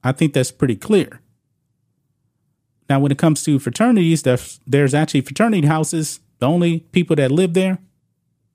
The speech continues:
are men, biological men. It's nice to see folks that, um, certain colleges aren't as woke as, um,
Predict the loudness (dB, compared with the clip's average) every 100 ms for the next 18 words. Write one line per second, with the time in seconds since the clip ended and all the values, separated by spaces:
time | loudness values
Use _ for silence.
0 | _ _ _ _ -4 2 2 2 -4 _
1 | _ _ _ _ _ _ _ _ _ -2
2 | 0 -2 0 0 0 -2 -10 _ _ _
3 | _ _ _ _ _ _ _ _ _ _
4 | _ -6 -2 -2 -2 -4 -4 -2 0 0
5 | 0 -2 0 -2 -2 -6 -12 _ _ _
6 | _ _ _ _ -4 -2 0 0 0 0
7 | 0 2 0 -2 -2 0 0 -2 -2 2
8 | 2 2 -2 0 -2 -2 -2 -4